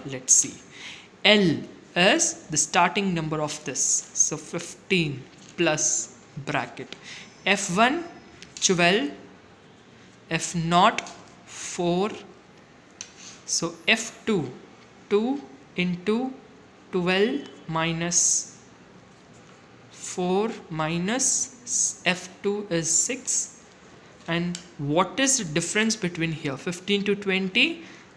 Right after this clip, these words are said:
is five numbers, so into five. Let's do it.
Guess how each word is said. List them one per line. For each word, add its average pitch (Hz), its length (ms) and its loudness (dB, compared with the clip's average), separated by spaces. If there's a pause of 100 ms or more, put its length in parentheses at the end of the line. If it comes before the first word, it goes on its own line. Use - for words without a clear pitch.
is 220 300 0
five 170 580 2
numbers, 123 420 -6
so - 200 -6
into 196 600 -4 (840)
five. 139 400 0 (640)
Let's 156 340 0
do 151 120 -6 (100)
it. - 140 -12